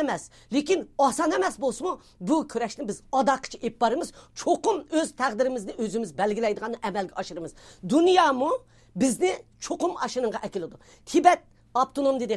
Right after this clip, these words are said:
xonim. Tibet avtonom rayon olaman dedi. O'zang bergan avtonom rayonni olaman dedi. Xitoy berdimi? Xitoy bermaydi.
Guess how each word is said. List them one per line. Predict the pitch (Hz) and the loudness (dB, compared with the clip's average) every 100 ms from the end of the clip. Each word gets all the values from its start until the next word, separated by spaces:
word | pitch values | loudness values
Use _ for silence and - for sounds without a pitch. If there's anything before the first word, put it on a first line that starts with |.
| 202 | -6
xonim. | 170 147 135 _ _ - | -8 -10 -14 _ _ -8
Tibet | 277 320 311 240 | 0 0 0 -6
avtonom | 214 247 269 240 | -6 -6 -4 -2
rayon | 226 247 240 | 0 -2 -4
olaman | 196 175 156 | -6 -6 -8
dedi. | 143 - - - 285 | -12 -16 -12 4 6
O'zang | 285 381 392 | 6 4 4
bergan | 311 294 277 262 | 2 2 0 -4
avtonom | - 254 247 | -4 -4 -2
rayonni | 226 233 233 226 | -2 -2 -4 -2
olaman | 220 233 226 | -2 -2 -4
dedi. | 190 165 - - | -8 -10 -14 -14
Xitoy | - 262 226 | 0 2 4
berdimi? | 214 208 240 269 - - - | 2 -2 -4 -6 -10 -14 -10
Xitoy | - 180 139 | -6 -6 -6
bermaydi. | 127 117 - | -12 -16 -18